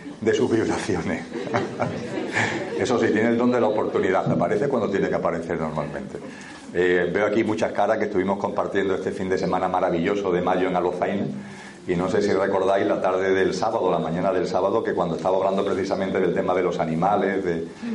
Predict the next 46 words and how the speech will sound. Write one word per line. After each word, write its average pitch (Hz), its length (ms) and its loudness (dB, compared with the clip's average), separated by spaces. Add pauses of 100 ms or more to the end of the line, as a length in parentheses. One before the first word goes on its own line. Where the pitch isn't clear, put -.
(140)
del 95 160 2
maltrato 95 400 0
animal, 101 540 0
de 87 80 0
la 85 100 2
necesidad 90 460 0
de 92 80 4
acabar 92 320 0
con 92 140 -2
ese 92 200 -2
tremendo 95 460 0
daño 95 260 0
que 92 60 -2
hacemos, 95 320 -2 (220)
en 95 160 -2
ese 98 160 -2
momento 110 240 0
apareció, 85 420 -4 (100)
apareció 80 380 -4
entre 90 160 -4
el 82 60 -4
público 85 320 2
y - 20 0
se 107 100 0
puso, - 320 -2 (560)
y 98 40 2
se 92 120 0
puso 101 240 0
a 104 40 0
mi 101 80 0
lado 101 260 2
como 101 160 -2
si 95 80 -4
supiera 104 400 2
que 101 80 0
este 101 200 -2
es 98 100 -4
el 110 100 0
momento 101 380 -2
precisamente 85 580 -4
de, - 640 -8
de 101 60 0
aparecer 85 440 -2
en 76 120 -4
la 76 60 0
escena. 71 280 -6